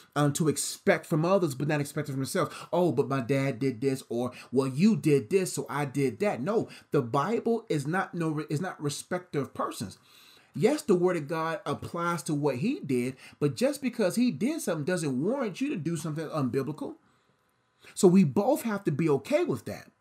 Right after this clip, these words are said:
in order for us to walk peacefully in a relationship, or, well, not talking about me, but you know what I'm saying, us at large have to do that. Also, um,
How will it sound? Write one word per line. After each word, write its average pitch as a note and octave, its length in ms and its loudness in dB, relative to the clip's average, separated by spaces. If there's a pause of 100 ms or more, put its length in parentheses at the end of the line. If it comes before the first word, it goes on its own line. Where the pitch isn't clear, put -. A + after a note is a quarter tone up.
(540)
in F3+ 80 8
order F#3 180 6
for F#3 180 -4
us F#3 160 0
to E3 100 -4
walk D#3 460 -2
peacefully E3+ 560 -2
in D#3+ 100 -4
a E3+ 40 -4
relationship, A3 580 -4
or, F3 240 0
well, G#3+ 120 -6
not A3+ 140 -2
talking G#2 160 -6
about G#2 100 -8
me, G3+ 200 0 (200)
but D4 160 -4
you - 80 0
know F3 60 4
what C3+ 60 0
I'm A#2+ 80 -2
saying, D#3+ 280 -4
us G3+ 200 2 (120)
at C#3+ 220 -4
large D#3 640 -6 (160)
have F#3 180 -2
to D3+ 100 -2
do B2 200 0
that. G2 180 -6 (1120)
Also, G#3+ 600 2 (280)
um, D3+ 440 0